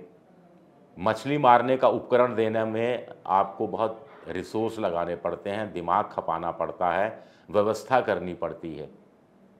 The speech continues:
उस स्थिति में, उस पचड़े में शायद कोई पॉलिटिकल पार्टी अब फंसना नहीं चाहती, इसलिए रेवड़ियाँ आसान समाधान हो गया है। फिर मैं कह रहा हूँ, कांग्रेस जो कर रही है वो भी गलत कर रही है,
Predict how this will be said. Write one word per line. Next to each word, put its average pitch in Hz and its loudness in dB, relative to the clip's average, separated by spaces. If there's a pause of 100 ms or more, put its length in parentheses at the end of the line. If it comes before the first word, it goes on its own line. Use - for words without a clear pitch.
(960)
उस 143 -2
स्थिति 123 0
में, 120 -2
उस - -10 (100)
पचड़े 120 4
में 113 0
शायद 95 0
कोई 95 -4
पॉलिटिकल 87 -2
पार्टी 85 -2
अब 85 -6
फंसना 80 -10
नहीं 73 -14
चाहती, 107 -8 (260)
इसलिए 113 0
रेवड़ियाँ 104 0
आसान 92 0 (160)
समाधान 85 -4
हो 78 -10
गया 78 -6
है। 73 -8 (1080)
फिर 190 10
मैं 190 8
कह 147 10
रहा 117 8
हूँ, 90 4 (560)
कांग्रेस 131 8
जो 151 4
कर 143 6
रही 131 2
है 151 6
वो 131 4
भी 147 4
गलत 120 6
कर 98 4
रही 82 -4
है, 69 -10